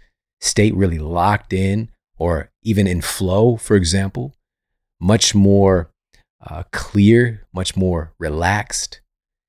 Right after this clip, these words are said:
and much more present. We can really tip into alpha. And then from there, we can go to theta. And this is when we're really transitioning into sleep. And even delta is where we have that kind of deep anabolic rhythm taking place. All right, so we're transitioning in and out of these states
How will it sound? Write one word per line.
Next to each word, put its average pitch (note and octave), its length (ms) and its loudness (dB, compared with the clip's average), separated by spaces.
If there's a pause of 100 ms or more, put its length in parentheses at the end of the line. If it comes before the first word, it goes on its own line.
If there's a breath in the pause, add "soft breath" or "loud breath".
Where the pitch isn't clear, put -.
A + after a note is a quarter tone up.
(160)
and E2+ 140 -4
much F#2 240 -4
more E2+ 160 -4
present. F#2+ 580 -2 (400)
We F2 60 -12
can E2+ 160 -4
really F2+ 200 0
tip - 280 -2
into F2 400 -4
alpha. G2+ 480 -2 (480)
And F#2+ 80 0
then G2 80 2
from F2 120 -4
there, F#2+ 140 2
we F#2 80 0
can E2+ 240 -10
go D#2+ 160 -6
to D#2 160 -12
theta. A2+ 540 0
And A2 140 -4
this G2 140 4
is - 60 -4
when A2 140 4
we're F#2+ 240 6
really F#2 380 -4 (340)
transitioning G2 580 0
into E2+ 140 -2
sleep. G2+ 400 0
And F2 100 -2
even D#2+ 360 -10
delta F2 500 -6 (200)
is D#2 140 -10
where E2 80 -2
we D2+ 100 -4
have D#2 280 -6 (160)
that - 160 -12
kind D#2+ 160 -4
of C#2+ 180 -12
deep F#2 300 -6 (200)
anabolic D#2+ 680 -8
rhythm F2 320 -4
taking C#2 320 -12
place. - 340 -10
All - 360 -18
right, D#2 60 -6
so - 200 -2 (260 soft breath)
we're A#2+ 80 -4
transitioning B2+ 880 2
in A#2 120 2
and A2 120 4
out G#2 160 4
of F2 80 -2
these E2+ 140 -2
states - 480 -8